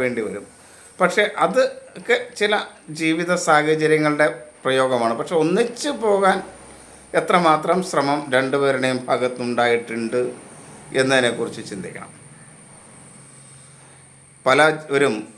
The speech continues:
അങ്ങനെ ഒന്നിച്ച് പോകാനുള്ള സാഹചര്യങ്ങൾ എത്രയുണ്ട് എന്ന് ആലോചിച്ചിട്ടില്ല ഇന്നത്തെ എൻ്റെ മുന്നിൽ വരുന്ന പല പ്രശ്നങ്ങളിലും. മറിച്ച്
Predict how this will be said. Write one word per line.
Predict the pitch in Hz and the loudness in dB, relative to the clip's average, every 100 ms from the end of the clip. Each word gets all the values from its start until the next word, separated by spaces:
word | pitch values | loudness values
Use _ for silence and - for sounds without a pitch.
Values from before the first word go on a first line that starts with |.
| 127 | -2
അങ്ങനെ | 139 143 135 | 2 2 2
ഒന്നിച്ച് | 139 156 190 190 - 214 175 | 2 2 0 -2 -4 -4 4
പോകാനുള്ള | 156 156 156 156 151 165 196 147 | 4 6 6 6 4 0 0 4
സാഹചര്യങ്ങൾ | 131 127 139 135 139 139 143 135 | 4 4 0 2 2 2 2 0
എത്രയുണ്ട് | - 139 139 127 127 135 | 0 0 0 0 2 2
എന്ന് | 123 127 120 | 2 0 0
ആലോചിച്ചിട്ടില്ല | 123 135 135 135 156 - 131 127 156 151 - - 123 | 0 -2 -4 -10 -12 -10 -10 -2 0 0 -4 -8 -6
ഇന്നത്തെ | 127 131 - 131 127 - - - - | -4 -4 -2 -2 -2 -8 -20 -16 -2
എൻ്റെ | 120 147 143 | 2 2 2
മുന്നിൽ | 123 123 120 | -2 0 0
വരുന്ന | 110 113 110 | 0 -2 -2
പല | 104 | -4
പ്രശ്നങ്ങളിലും. | 101 95 101 87 85 82 - _ _ _ _ _ _ _ - - - | -6 -12 -14 -16 -16 -20 -20 _ _ _ _ _ _ _ -20 -20 -2
മറിച്ച് | 135 165 175 - | 0 0 -2 -6